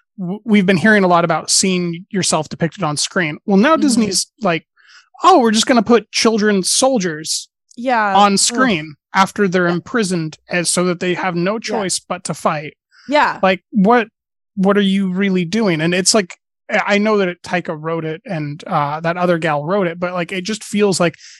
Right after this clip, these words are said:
Speaker 1: this is Disney's objective, um, from a top-down perspective. And I just really find it detestable, personally.
Speaker 2: Like, saying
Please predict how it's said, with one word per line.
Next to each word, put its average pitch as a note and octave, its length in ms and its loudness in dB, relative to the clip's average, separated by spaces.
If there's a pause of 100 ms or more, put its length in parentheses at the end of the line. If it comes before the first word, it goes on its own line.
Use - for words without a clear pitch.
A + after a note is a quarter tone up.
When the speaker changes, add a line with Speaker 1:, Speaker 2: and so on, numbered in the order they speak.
(100)
Speaker 1:
this F#3 220 0
is D#3+ 160 -2
Disney's D#3+ 560 -4
objective, F3+ 720 -4 (840)
um, D3 520 0
from F3 340 -2
a G3 160 0
top-down D#3+ 560 0
perspective. D#3+ 640 -6
And E3 80 -2
I E3 100 2
just D#3+ 240 -6
really E3 400 -2
find D3 360 -8
it D3 160 -12 (160)
detestable, E3+ 880 -4
personally. F3+ 520 -2 (800)
Speaker 2:
Like, A3 240 0
saying G#3+ 500 -4